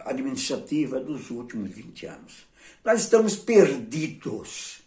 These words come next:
perdidos, entende? E eu faço mais uma vez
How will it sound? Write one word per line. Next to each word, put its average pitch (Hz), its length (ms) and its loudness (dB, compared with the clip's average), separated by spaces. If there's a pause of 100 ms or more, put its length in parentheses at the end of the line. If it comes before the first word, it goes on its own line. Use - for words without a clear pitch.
(100)
perdidos, - 680 -8 (1300)
entende? - 440 -10 (680)
E 131 100 -4
eu 165 100 4
faço 208 520 0
mais 190 420 -2
uma 170 220 0
vez 107 640 -8